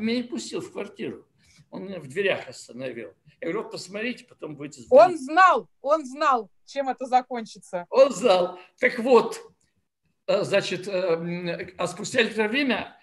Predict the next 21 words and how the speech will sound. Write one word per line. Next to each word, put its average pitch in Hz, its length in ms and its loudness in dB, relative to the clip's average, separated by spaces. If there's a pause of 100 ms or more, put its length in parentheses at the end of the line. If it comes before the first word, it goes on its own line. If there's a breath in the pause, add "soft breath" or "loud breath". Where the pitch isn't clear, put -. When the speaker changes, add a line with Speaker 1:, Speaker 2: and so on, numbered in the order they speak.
(100)
Speaker 1:
она 233 320 2
играла, 202 540 0
Тоня 214 440 0
играла 233 540 -2 (120 loud breath)
в 131 60 -18
его 190 280 -2
пьесе, 240 520 -6
э, 196 240 0
э, 175 380 -2 (280 soft breath)
э, 156 60 -14
э, 170 1300 -4
я 190 200 2
сейчас, - 360 0
у 196 60 -6
меня 190 140 4
все 254 240 -4
названия 143 480 2
вылетели 127 420 -4
из 120 120 -6
головы, 185 360 -2
вдруг, 175 460 -6